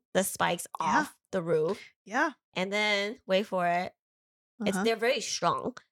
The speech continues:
Speaker 1: So they pull off the
Speaker 2: Yeah.
Speaker 1: whole anti-nesting strip and then they dunk it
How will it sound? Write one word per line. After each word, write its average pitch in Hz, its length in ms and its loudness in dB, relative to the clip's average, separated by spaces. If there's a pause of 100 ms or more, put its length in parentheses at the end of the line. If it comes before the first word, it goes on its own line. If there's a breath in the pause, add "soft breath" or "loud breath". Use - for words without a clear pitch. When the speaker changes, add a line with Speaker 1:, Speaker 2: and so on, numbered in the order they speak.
(120)
Speaker 1:
So 233 120 -2
they 214 120 2
pull 285 220 -4
off 302 200 0
the 240 100 -6
Speaker 2:
Yeah. 247 100 2
Speaker 1:
whole 240 220 2
anti-nesting 208 680 -2
strip 240 360 0 (680)
and 208 120 -2
then 240 120 2
they 208 280 -2
dunk 196 240 0
it - 140 0